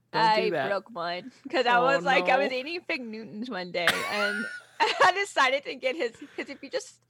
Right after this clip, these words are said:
Speaker 1: His
Speaker 2: with
Speaker 1: little
Speaker 2: that
Speaker 1: flappy
Speaker 2: tape,
Speaker 1: mouth.
Speaker 2: his mouth would just move, you know what I mean?
Speaker 1: Yeah,
Speaker 2: Just
Speaker 1: yeah.
Speaker 2: turn him on, it'll go, um. So I was like, "Here, he can totally eat,"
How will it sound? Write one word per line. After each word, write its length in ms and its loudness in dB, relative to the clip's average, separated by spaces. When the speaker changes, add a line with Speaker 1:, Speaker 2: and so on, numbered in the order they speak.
Speaker 1:
His 140 -2
Speaker 2:
with 80 -2
Speaker 1:
little 200 6
Speaker 2:
that 0 -
Speaker 1:
flappy 380 4
Speaker 2:
tape, 40 2
Speaker 1:
mouth. 280 4
Speaker 2:
his 0 -
mouth 300 2
would 120 -8
just 200 -6
move, 460 -6
you 80 -8
know 80 -6
what 80 -6
I 40 -8
mean? 220 -8
Speaker 1:
Yeah, 100 -6
Speaker 2:
Just 140 -6
Speaker 1:
yeah. 20 -4
Speaker 2:
turn 160 -4
him 120 -8
on, 260 -2
it'll 200 -4
go, 100 -6
um. 360 -6
So 80 0
I 120 4
was 80 0
like, 160 2
"Here, 320 4
he 240 0
can 180 4
totally 400 4
eat," 380 0